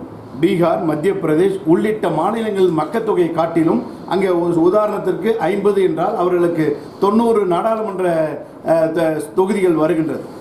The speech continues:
நமக்கு இன்றைய இருக்கக்கூடிய மக்கள் தொகை, இந்திய மக்கள் தொகை கணக்கெடுக்கின்படி இன்றைக்கு நம்முடைய மக்கள் தொகை பார்க்கின்ற பொழுது நமக்கு எட்டு தொகுதிகள் குறைகின்றது என்பதுதான் செய்தி.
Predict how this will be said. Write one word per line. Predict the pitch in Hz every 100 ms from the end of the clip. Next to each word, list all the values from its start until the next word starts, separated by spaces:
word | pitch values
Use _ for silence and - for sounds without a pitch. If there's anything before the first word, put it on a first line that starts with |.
| - -
நமக்கு | 185 247 247 240
இன்றைய | 196 226 233 220
இருக்கக்கூடிய | 220 240 220 208 190
மக்கள் | 175 208 196
தொகை, | 196 175
இந்திய | 202 240 226
மக்கள் | - - 220
தொகை | 208 190 180
கணக்கெடுக்கின்படி | 165 175 196 180 185 160 151 151 175 196 - - -
இன்றைக்கு | 170 208 190 180 214
நம்முடைய | 175 196 214 202
மக்கள் | 165 160 226 208
தொகை | 185 175 160 156 - - -
பார்க்கின்ற | 165 185 185 165
பொழுது | 156 156 226
நமக்கு | 185 185 175 220 220 - -
எட்டு | 160 202 - 240
தொகுதிகள் | 175 190 220 226 240 165
குறைகின்றது | 190 220 214 202 190 196
என்பதுதான் | 170 165 160 214 233
செய்தி. | 170 170